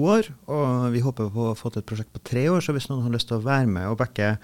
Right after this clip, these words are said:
for det siste året, så, eh, hadde det selvfølgelig vært kjempeflott. Men bare for å si litt om hva det her betyr da. Altså, vi har jobbet med samarbeid mellom kunnskapsmiljøene på og rundt campus i flere år, og så har vi funnet at vi må gjøre mer av det som funker. Det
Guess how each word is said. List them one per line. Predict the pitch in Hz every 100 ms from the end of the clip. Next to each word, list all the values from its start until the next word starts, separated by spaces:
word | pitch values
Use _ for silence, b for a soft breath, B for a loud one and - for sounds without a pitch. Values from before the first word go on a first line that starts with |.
| B B B -
for | 127
det | -
siste | 139 -
året, | 123 165 196 -
så, | - - 131
eh, | 127 127 127 123 131 120
hadde | 139 117
det |
selvfølgelig | 120 117 98 101
vært | -
kjempeflott. | 113 90 - 87 -
Men | 135 135 B B B
bare | - 139
for |
å | -
si | - 127 117
litt | 120
om | 127
hva | 123
det | 113
her | 120
betyr | 123 156 156
da. | 104 - -
Altså, | 127 131
vi | 127
har | 135 135
jobbet | 143 120 95 117
med | 127 120 117 B B B -
samarbeid | - 147 135 110 82 95 117
mellom | 131 113 104 107 - -
kunnskapsmiljøene | 131 98 - 90 80 95 107 -
på | 117
og | 107
rundt | 104 104
campus | 110 - 87 -
i | -
flere | 117 107 123
år, | 165 139 - B B B B 120
og |
så | 117
har | 123
vi | 117 127
funnet | 113
at | 113
vi | 123
må | 123
gjøre | 120 117
mer | 113 113
av | 107
det | 85
som | 98
funker. | 120 - - - b b -
Det | -